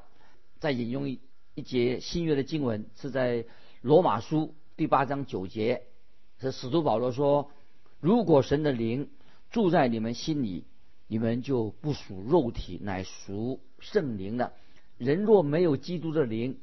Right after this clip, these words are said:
就不是属基督的。”那么这里在《尼希米记》第三章讲全门，这个全门所教导我们的属灵功课，就是说神的圣灵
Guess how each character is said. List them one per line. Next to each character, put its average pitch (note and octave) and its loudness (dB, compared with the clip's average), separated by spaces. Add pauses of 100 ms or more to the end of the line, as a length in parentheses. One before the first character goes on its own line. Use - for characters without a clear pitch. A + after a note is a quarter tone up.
(560)
就 G#3+ 6
不 F#3 0
是 F#3 2
属 A2+ -6
基 D3+ -4
督 D3+ -4
的。” - -2 (580)
那 B2+ -2
么 C3 0
这 F3 0
里 A#2 -2 (540)
在 B2+ 0 (100)
《尼 C3 0
希 B2+ -4
米 A2+ -2
记》 A#2+ -4
第 A2+ -6
三 B2+ -2
章 B2 -2
讲 G#2 -6
全 D3 0
门， B2 0 (280)
这 D#3+ -6
个 C3+ -6
全 B2+ -2
门 B2 -2 (260)
所 C3 0
教 F#3 4
导 D#3 10
我 A#2 2
们 B2 -2
的 C#3 -2
属 A#2+ -6
灵 G#2+ -2
功 C#3+ -4
课， C3 -2 (200)
就 G3 4
是 F3 2
说 F3+ 2
神 E3 2
的 F#3+ 0
圣 G3 2
灵 C#3 2